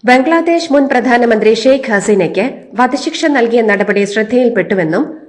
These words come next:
ബംഗ്ലാദേശിലെ ജനങ്ങളുടെ താൽപര്യം സംരക്ഷിക്കുന്നതിന് ഇന്ത്യ പ്രതിബദ്ധമാണെന്നും വിദേശകാര്യ മന്ത്രാലയം. ബംഗ്ലാദേശിന്റെ സ്ഥിരത,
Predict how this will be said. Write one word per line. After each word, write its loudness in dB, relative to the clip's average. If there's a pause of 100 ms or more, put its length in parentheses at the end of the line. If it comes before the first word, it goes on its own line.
(140)
ബംഗ്ലാദേശിലെ 2
ജനങ്ങളുടെ 0
താൽപര്യം 0
സംരക്ഷിക്കുന്നതിന് -4 (100)
ഇന്ത്യ 4
പ്രതിബദ്ധമാണെന്നും -2 (160)
വിദേശകാര്യ 0
മന്ത്രാലയം. -4 (720)
ബംഗ്ലാദേശിന്റെ 2
സ്ഥിരത, 0